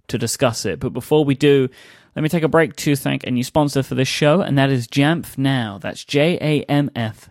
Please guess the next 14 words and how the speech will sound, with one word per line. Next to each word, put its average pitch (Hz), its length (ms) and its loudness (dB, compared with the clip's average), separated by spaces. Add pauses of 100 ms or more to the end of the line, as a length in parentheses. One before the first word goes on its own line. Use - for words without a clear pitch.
(100)
Now, 104 460 -12
N-O-W. 104 680 -10
You 196 100 -2
can 254 220 2
manage 175 400 -2 (420)
your 147 240 0
Apple 170 220 -6
devices 135 520 -4
from 120 200 -6 (100)
anywhere 127 580 -4 (300)
by 104 100 -6
using 101 360 -6
Jamf 107 300 -10
Now. 95 300 -12